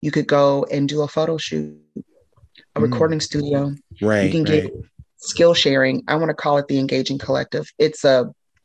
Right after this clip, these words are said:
Speaker 1: bigger, long-term, lifetime goal, but it is truly my intention to create opportunities for bipoc communities to earn and learn extra skills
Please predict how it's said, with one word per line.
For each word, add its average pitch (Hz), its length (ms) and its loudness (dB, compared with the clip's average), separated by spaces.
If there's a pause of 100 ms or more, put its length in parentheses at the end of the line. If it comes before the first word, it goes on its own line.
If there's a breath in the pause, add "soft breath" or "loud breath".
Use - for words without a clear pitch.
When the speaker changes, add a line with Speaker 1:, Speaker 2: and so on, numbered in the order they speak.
(520)
Speaker 1:
bigger, 139 680 0
long-term, 139 1000 0
lifetime 139 640 -2
goal, 151 400 -2 (640 loud breath)
but 151 140 4
it 139 100 0
is 139 140 -2
truly 165 400 -2
my 143 160 0
intention 143 580 -2
to - 140 -8
create 143 240 0
opportunities 143 680 -4
for 135 160 0
bipoc 135 400 -2
communities 139 560 -2 (460 loud breath)
to - 320 -4
earn 156 540 0
and 139 160 0
learn 143 560 0 (120)
extra - 340 -4
skills 151 560 -2